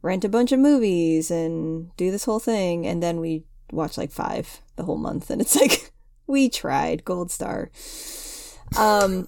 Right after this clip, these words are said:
<laughs> but we started pretty strong. We watched quite a bit of movies, and I found that a lot of the movies that either I've watched with him or by myself have had queer elements in it.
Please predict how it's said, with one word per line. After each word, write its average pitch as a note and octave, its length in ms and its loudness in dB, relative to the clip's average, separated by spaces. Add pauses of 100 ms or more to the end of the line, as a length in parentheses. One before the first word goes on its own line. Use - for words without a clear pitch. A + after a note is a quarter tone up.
<laughs> - 1800 2
but B3+ 200 8
we C#4+ 140 10
started B3+ 520 6
pretty B3 240 4
strong. F#3 600 2
We F#3 140 0
watched F3+ 360 0
quite F#3+ 180 2
a F#3 40 4
bit F3+ 120 2
of F3+ 60 0
movies, F3 500 0
and G3+ 200 2
I G#3 100 4
found D#4 380 2
that A3+ 280 4 (100)
a G3+ 100 4
lot F#3+ 340 4
of A3+ 60 0
the B3 100 6
movies G#3 480 4
that F3+ 220 2
either F3+ 440 2
I've F3+ 180 -2
watched F#3 300 0
with G3+ 140 -4
him F3+ 260 0
or F3 160 2
by F#3 160 2
myself F3+ 720 0 (640)
have G#3+ 180 2
had G3 400 2
queer F#3+ 320 0
elements F3 500 0
in D#3 80 -4
it. G3 180 -8